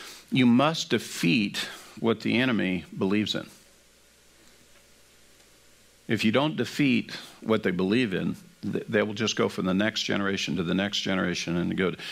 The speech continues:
you see, you gotta resolve this religious war first. And by the way, the Muslims know they're in a religious war.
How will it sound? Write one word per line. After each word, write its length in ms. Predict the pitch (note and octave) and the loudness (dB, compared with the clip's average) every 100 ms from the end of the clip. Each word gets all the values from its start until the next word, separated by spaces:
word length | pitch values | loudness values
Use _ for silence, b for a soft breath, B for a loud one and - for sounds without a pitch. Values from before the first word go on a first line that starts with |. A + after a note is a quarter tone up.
| B | B
you 80 | - | -2
see, 240 | - C3 A#2 | 0 2 2
you 180 | A2+ | 0
gotta 260 | A2+ D#3 C#3 | 2 2 0
resolve 800 | G#2 F#2 C#3 C#3+ B2+ G2+ G#2 F#2+ - B B B B B _ | -4 0 2 4 2 2 0 -2 -10 B B B B B _
this 480 | G2+ A2 G#2 - - | 0 2 2 -6 -2
religious 560 | G2+ G#2 C#3+ A#2+ F2+ | 0 2 2 -2 -6
war 320 | F2+ F2 D#2 D2 | -2 0 0 -2
first. 440 | - D2+ - - - - - - - - B B B B B | -2 -2 -2 -6 -12 -20 -20 -20 -20 -20 B B B B B
And 160 | A2+ A2 | 0 4
by 180 | B2+ D#3 | 4 2
the 60 | |
way, 320 | C#3 C#3+ A#2 | 2 2 2
the 200 | E2+ F#2+ | 0 2
Muslims 720 | G#2+ A#2 F#3 E3 - G#2+ G#2 - | 6 6 6 2 0 2 2 2
know 640 | G2+ C#3 C3+ F2+ F#2 F#2 - | 6 6 4 2 0 -2 -4
they're 220 | - G2+ | 2 2
in 380 | - A#2+ G#2 - | 4 2 2 0
a 60 | F#2+ | 0
religious 560 | G2 G#2 F#2+ G2 - | 2 2 2 -2 -2
war. 320 | F2+ F#2 - | 2 2 0